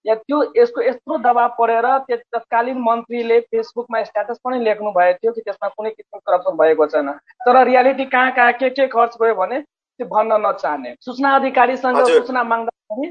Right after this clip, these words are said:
Speaker 1: उहाँ, उहाँले भने डाइरेक्ट सचिवजीसँग कुरा गर्नु या मन्त्रीजीसँग कुरा गर्नु। केही समय पहिला, भर्खर महिना दिन पनि भन-, हुन लाग्यो कि अब प्रदेश सरकारले एउटा युवा महोत्सव गरेको थियो मधेस सरकारमा। त्यो म-, म-, मधेस सरकारले पहिलोचोटि युवा महोत्सव गरेर, गरेको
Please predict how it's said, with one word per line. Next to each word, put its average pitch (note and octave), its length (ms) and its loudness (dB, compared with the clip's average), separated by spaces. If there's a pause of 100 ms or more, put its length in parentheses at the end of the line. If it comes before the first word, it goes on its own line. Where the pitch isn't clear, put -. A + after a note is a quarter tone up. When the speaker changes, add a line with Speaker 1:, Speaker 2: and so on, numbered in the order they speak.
(120)
Speaker 1:
उहाँ, B3 240 2
उहाँले A#3+ 240 2
भने A#3+ 140 0
डाइरेक्ट A#3 300 2
सचिवजीसँग A3+ 680 -4
कुरा A3 220 2
गर्नु A3+ 220 0
या C4+ 100 -2
मन्त्रीजीसँग G#3 600 -4
कुरा C#4+ 220 2
गर्नु। C#4+ 260 -2
केही E4 340 2
समय D4 300 4
पहिला, A#3+ 320 6
भर्खर G#3 420 2
महिना C4 320 0
दिन B3+ 240 -8
पनि C4+ 200 -4
भन-, G3 380 -4
हुन G#3+ 120 0
लाग्यो F3+ 280 2
कि F3+ 100 -4
अब F#3 60 -2 (200)
प्रदेश A#3 260 2
सरकारले A3+ 420 4
एउटा A3+ 180 6
युवा A#3 280 2
महोत्सव G#3 400 0
गरेको F3 260 -4
थियो E3+ 260 -6
मधेस D#3+ 160 -6
सरकारमा। A#2+ 480 -6
त्यो D4+ 300 0
म-, C#4 320 8
म-, A#3 340 4
मधेस B3+ 220 4
सरकारले A3+ 600 4
पहिलोचोटि A3+ 880 -2
युवा B3 200 4
महोत्सव G#3+ 380 4
गरेर, E3+ 520 0
गरेको F3+ 260 -2